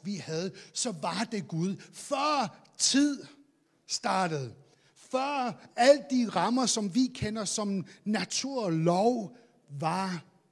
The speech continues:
Gud. Det burde egentlig ikke være et problem for sådan en videnskabsmand til at forstå.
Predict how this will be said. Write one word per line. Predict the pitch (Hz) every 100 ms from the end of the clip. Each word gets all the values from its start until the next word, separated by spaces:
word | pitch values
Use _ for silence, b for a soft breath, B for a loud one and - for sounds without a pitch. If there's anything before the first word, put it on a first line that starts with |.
| _
Gud. | - 180 208 202 165 - - _ _ _ _ _ _ _ _ _ _ b b b b -
Det | 240
burde | 240 190 196
egentlig | 202 190
ikke | 190 151
være | 247 214
et |
problem | - 170 165 147 139
for |
sådan | 147 160 143
en |
videnskabsmand | 175 202 196 170 135 - 143 135 - _ -
til | 185
at | -
forstå. | 196 277 233